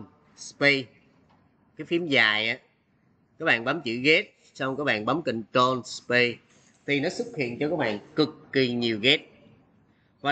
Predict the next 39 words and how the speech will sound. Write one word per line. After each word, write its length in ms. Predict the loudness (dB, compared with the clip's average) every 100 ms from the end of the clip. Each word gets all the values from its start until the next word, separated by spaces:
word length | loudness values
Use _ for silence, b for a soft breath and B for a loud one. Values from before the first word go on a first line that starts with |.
| 0
trong 180 | 0 4
này 220 | 2 2
các 180 | -2 0
bạn 200 | 0 0
sẽ 160 | -2
đọc 280 | 2 2 0 _ _ _ _ _ _ 0
và 340 | 4 4 2
các 180 | -6 -2
bạn 200 | -2 -2
sẽ 180 | -4 0
thấy 220 | 0 0
được 280 | -4 -4 -6
cái 80 | -8 _ 2
kiểu 400 | 2 4 0 -4 _
trả 260 | 4 4 0
về 360 | 2 2 0
của 200 | -4 -12 -4
từng 220 | -2 -2
hàm. 320 | 2 4 2 -6 _ _ _ _ _ _ _ _ _ _ _ _ _ _ b b b _
Nó 100 | -6
sẽ 140 | -4 0
cho 180 | 2 2
mình 180 | 0
biết, 240 | 0 0 -2
ví 120 | 0
dụ 180 | 0 0
như 180 | -2 -2
là 100 | -4
get 300 | 0 0 0 -6 2
C 40 | 2 2 -4 _ _ _ _ _ _ _ _ _ _ _ _ _ _ _ _ _ _ _ _ _ _ _ _ _
là 260 | -2 0 2
lấy 280 | 2 0 0
một 500 | -4 -2 -2 -2 0
ký 140 | 2
tự 400 | 2 0 0 -4 -14 _ _ _ _ _ _ _ _
trả 200 | 2 2
về 200 | 2 -2
kiểu 240 | -2 -4
in. 280 | 2 0 0